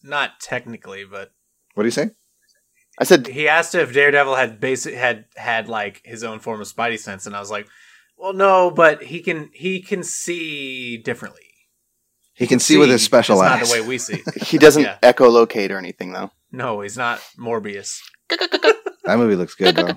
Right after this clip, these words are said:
Speaker 2: I'm excited for that.
Speaker 1: Yeah? Oh, really? I can't wait. Yeah, I can't wait to review that fucking turd.
Speaker 2: No, I'm, I'm, I'm excited for it for the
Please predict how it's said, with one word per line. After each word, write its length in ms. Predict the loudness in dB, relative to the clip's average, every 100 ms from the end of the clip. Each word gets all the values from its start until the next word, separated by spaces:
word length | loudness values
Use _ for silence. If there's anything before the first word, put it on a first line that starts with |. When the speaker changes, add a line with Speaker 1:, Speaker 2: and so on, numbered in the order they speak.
| -8
Speaker 2:
I'm 120 | -10
excited 240 | -10 -8 -8
for 80 | -8
that. 180 | -12 -16 -20 _ _ _ _ -4 -2
Speaker 1:
Yeah? 260 | 4 6 8
Oh, 520 | 6 6 6 4 2
really? 340 | -2 -4 -4 -4
I 80 | -4
can't 240 | -4 -6
wait. 300 | -8 -14 -14 -12
Yeah, 180 | -6 -6
I 60 |
can't 200 | -6 -10 -8
wait 120 | -8
to 60 | -6
review 260 | -8 -2
that 200 | -2 -2
fucking 320 | -6 -10 -12
turd. 440 | -14 -12 -10 -12 -18 _ _ _ _ _ -14 -14 -14 -18 _ _ _
Speaker 2:
No, 200 | 0 2 2
I'm, 240 | 2 0
I'm, 220 | 0 0 0
I'm 180 | 0 2
excited 440 | 2 2 2 2 2
for 200 | 0 0
it 60 | 0
for 220 | 0 0
the 480 | 0 -4 -6 -6 -10